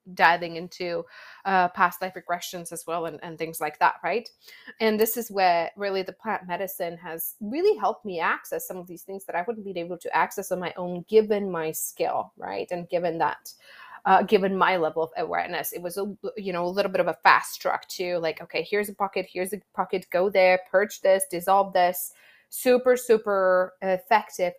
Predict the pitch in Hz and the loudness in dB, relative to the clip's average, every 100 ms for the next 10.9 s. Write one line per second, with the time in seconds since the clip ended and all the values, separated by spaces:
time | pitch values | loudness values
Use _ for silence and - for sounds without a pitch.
0 | - 180 175 175 190 185 175 180 - 175 | -6 -2 -2 -4 -12 -8 -6 -6 -6 -8
1 | 170 165 165 165 - 175 170 - 170 160 | 0 0 0 -4 -10 -12 -10 -10 -8 -8
2 | 156 151 - - - _ 185 214 - _ | -8 -14 -10 -8 -8 _ 0 0 0 _
3 | - - _ - 294 262 - _ _ _ | -20 -20 _ 2 6 6 2 _ _ _
4 | 247 247 294 - 269 269 269 311 294 339 | 6 8 8 6 6 6 4 0 2 4
5 | 233 185 220 226 247 240 262 262 220 220 | 4 4 2 -2 0 4 6 6 2 0
6 | 226 226 247 294 175 - - - 233 254 | -4 2 4 4 0 -2 -6 -6 -6 -4
7 | 320 269 262 - - 220 220 220 208 214 | -4 -4 -6 -6 0 2 2 -4 -4 -6
8 | - - 208 202 185 - 214 269 277 196 | -10 -2 2 4 2 -6 -4 2 2 2
9 | - 160 90 - 269 - _ _ _ _ | -2 -2 0 -2 -4 -6 _ _ _ _
10 | _ _ _ - - - 247 233 | _ _ _ -14 -12 4 8 8